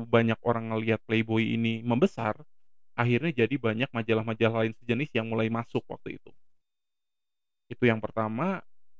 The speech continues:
Faktor yang kedua adalah diferensiasi dia sebetulnya memang sangat unik. Jadi diferensiasinya jelas. Mungkin kita berpikir ya, "Ya kalau jual foto cewek seksi mah pasti terkenal."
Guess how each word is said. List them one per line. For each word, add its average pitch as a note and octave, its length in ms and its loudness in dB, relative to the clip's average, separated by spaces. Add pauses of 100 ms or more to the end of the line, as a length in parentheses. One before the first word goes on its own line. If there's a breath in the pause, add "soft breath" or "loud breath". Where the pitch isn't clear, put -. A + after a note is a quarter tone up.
Faktor C3+ 320 -6
yang B2+ 160 -2
kedua C3 480 2
adalah C3+ 320 2 (960)
diferensiasi D3+ 800 4
dia C#3+ 240 6
sebetulnya B2+ 480 2
memang C#3+ 720 0 (240)
sangat A2 240 -4
unik. B2+ 320 0 (960)
Jadi C3 320 4
diferensiasinya A#2+ 800 -2
jelas. A2 320 0
Mungkin G3 480 -6 (400)
kita D3+ 160 0
berpikir C3 560 -4
ya, - 60 -20 (580)
"Ya F3+ 140 6 (180)
kalau A#2 160 4
jual A2+ 400 2
foto A2+ 480 -4
cewek G#2+ 240 -10
seksi A#2 320 -6
mah C#3 320 -2 (640)
pasti B2 240 -6
terkenal." B2 720 0